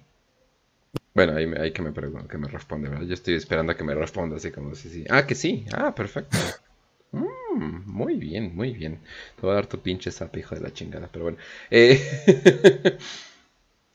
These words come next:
eh, um, ¿qué más, qué más, qué más? Ah, sí. Osos.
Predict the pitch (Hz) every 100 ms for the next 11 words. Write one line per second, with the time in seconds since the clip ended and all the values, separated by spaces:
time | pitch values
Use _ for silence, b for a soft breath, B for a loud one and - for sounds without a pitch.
0 | - _ - 95 90 85 80 76 78 78
1 | - - 147 139 151 143 190 202 - 143
2 | 107 - - - _ _ _ _ _ _
3 | _ _ _ _ - 147 165 127 -